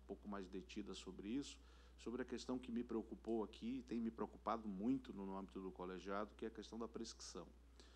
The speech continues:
Mas, independentemente disso, eu acho que esta mensagem, e, e, e essa,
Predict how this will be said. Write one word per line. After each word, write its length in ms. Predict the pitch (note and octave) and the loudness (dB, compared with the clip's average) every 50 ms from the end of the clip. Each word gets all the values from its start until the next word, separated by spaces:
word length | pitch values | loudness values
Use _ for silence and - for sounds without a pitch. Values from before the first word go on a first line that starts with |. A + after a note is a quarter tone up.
| - - - - - - | -18 -18 -18 -18 -18 -8
Mas, 180 | - - G#2 G2+ | -4 -4 0 2
independentemente 920 | B2+ C#3 D3+ E3 E3 E3 D3+ D3 C#3+ C#3 B2 - A#2 A2+ A2 - - G2 | 2 6 6 6 6 6 8 8 8 6 6 4 4 2 2 2 0 -6
disso, 560 | F#2 F#2+ G#2+ C3+ D#3+ D#3 - - - G2 E2+ - - F2+ | -4 2 4 4 4 4 2 -2 -6 -8 -10 -12 -8 -2
eu 120 | G#2 G#2 | 2 2
acho 180 | G#2+ A2 - - | 2 2 0 -2
que 220 | - B2+ A#2 - - - - - | -2 -2 -2 -2 -4 -12 0 4
esta 380 | B2+ C#3+ E3+ E3+ - - D3+ | 8 8 8 6 6 4 4
mensagem, 840 | C#3 C3 B2+ A#2 E2+ - - G#2 F#2+ F#2 F2+ F#2 F2+ G#2 A#2+ C#3+ D#3 - - - - - - - - - - - - - - - - - - - - - - - - - - | 4 6 4 4 2 2 2 4 4 4 4 2 0 -2 -4 -6 -6 -10 -16 -18 -18 -20 -20 -20 -20 -20 -20 -20 -18 -18 -18 -18 -18 -18 -18 -18 -18 -18 -18 -18 -18 -16 -10
e, 240 | G2 G2 G2 G2 - - | -8 -6 -6 -6 -8 -8
e, 340 | - G2 G2 - G#2 G2+ G2+ | -10 -10 -10 -8 -6 -4 0
e 80 | A2 G#2+ | 2 2
essa, 300 | A2 A2 - - A#2 | 2 2 2 -2 -2